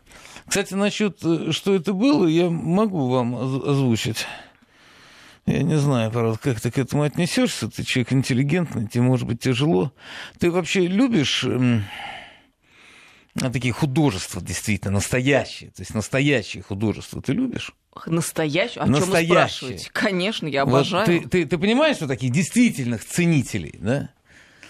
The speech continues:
Speaker 1: Вот в чём основная проблема нашей страны? Что у нас, а, отсутствуют, отсутствуют настоящие историки искусства.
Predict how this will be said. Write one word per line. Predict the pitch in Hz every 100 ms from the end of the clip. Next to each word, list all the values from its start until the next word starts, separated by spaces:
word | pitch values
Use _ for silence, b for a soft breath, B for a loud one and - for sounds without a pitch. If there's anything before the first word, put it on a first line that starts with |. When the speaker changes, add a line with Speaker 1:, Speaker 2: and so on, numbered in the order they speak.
| B B B B
Speaker 1:
Вот | 156 - - -
в | 160
чём | - 294 269
основная | - 190 175 170 147
проблема | - 165 175 170 123 113
нашей | 110 101 - 95
страны? | - 107 101 - -
Что | - 147
у |
нас, | 185 175 - b b b b b -
а, | - 117 B B B B B B B B B
отсутствуют, | - 180 - - 294 269 - - 127 104 - - _ _ _ _ _ _ _ _ _ _ _ _ _ _ _ _ _ _
отсутствуют | 175 156 - 294 285 - - 123 101 - B B B B
настоящие | 160 214 - 262 240 285 285 277 - 226 202 165
историки | - 180 151 123 - 98
искусства. | 92 - - - -